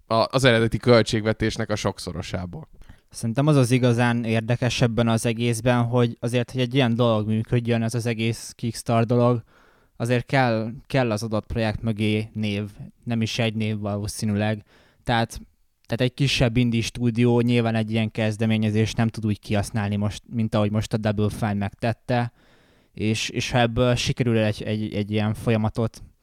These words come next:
Speaker 2: elindítani, akkor szerintem sok nagy nevű designer neki foghat majd olyan, olyan játéknak, amit, amit már megálmodott jó ideje, de adott esetben nem volt mögötte kiadói háttér, vagy bármi, ami,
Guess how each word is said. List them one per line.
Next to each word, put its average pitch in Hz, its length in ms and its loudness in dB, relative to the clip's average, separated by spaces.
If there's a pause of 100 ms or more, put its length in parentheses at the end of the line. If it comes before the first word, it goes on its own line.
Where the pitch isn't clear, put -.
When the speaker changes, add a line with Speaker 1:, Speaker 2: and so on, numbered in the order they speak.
(420)
Speaker 2:
elindítani, 113 1000 0 (640)
akkor 120 560 0
szerintem 123 960 -2 (300)
sok - 480 -2 (260)
nagy 104 360 -8
nevű 107 220 -6
designer 107 600 0
neki 107 240 -2
foghat 101 480 -6
majd 107 260 0
olyan, 101 320 2 (100)
olyan 113 260 2
játéknak, 110 600 0
amit, 110 420 -2 (360)
amit 120 260 0
már 113 140 2
megálmodott 113 640 2
jó 110 160 0
ideje, 107 240 0
de 107 100 -4
adott 110 280 -2
esetben 107 720 -2 (280)
nem 110 240 -2
volt 107 240 -2
mögötte 107 360 -2
kiadói 104 520 -2
háttér, 104 420 -2
vagy 107 180 0
bármi, 104 380 2
ami, 107 320 0